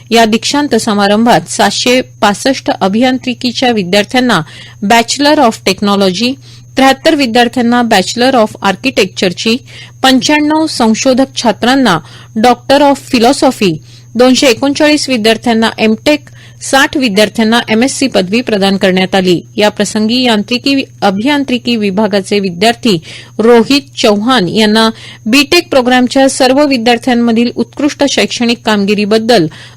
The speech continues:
दोन हजार चोवीसचा प्रतिष्ठित सर विश्वेश्वरय्या सुवर्ण पदक देऊन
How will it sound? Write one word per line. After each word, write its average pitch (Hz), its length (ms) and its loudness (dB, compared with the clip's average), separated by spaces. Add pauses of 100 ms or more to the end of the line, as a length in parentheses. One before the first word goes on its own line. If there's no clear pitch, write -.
दोन 254 240 4
हजार 285 300 2 (100)
चोवीसचा 269 680 2
प्रतिष्ठित 262 760 -4
सर 269 400 0
विश्वेश्वरय्या 262 960 0
सुवर्ण 220 400 0
पदक 196 300 -2
देऊन 208 320 0